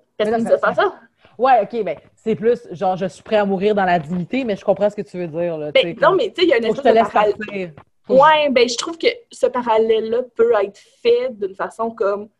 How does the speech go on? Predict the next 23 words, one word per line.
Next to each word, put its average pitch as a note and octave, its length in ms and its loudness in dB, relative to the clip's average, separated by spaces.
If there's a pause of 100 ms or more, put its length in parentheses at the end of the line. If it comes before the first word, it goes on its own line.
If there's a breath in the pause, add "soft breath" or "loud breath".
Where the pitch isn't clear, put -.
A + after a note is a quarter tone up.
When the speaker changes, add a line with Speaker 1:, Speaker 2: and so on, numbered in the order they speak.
(720)
Speaker 1:
euh, F#3+ 60 -4 (220)
euh, - 20 -6 (300)
non, B3 160 2
je - 60 -12
te A3+ 120 2
dirais, - 320 4
je, - 280 0
il A#3+ 40 -6
y B3+ 60 6
a B3+ 60 4
rien D4 300 0
que C#4 140 2
j'ai A3+ 180 -6
dit A3+ 200 -4
qui - 100 -16
parle G#3+ 200 0
de G#3+ 60 -4
la F#3 80 0
fin G3+ 180 -8
de G3+ 100 -10
Love, F#3 240 0
inquiète-toi F#3 360 -4
pas. - 120 -12